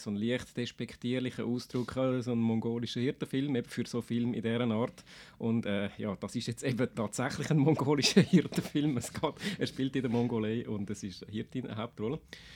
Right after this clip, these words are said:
Äh, der Regisseur, der Quanan Wang, der hat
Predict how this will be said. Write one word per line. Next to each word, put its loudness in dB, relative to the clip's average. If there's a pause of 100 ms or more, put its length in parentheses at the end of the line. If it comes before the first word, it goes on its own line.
(160)
Äh, 0
der -4
Regisseur, -4
der -8
Quanan 0
Wang, -2 (160)
der -4
hat -6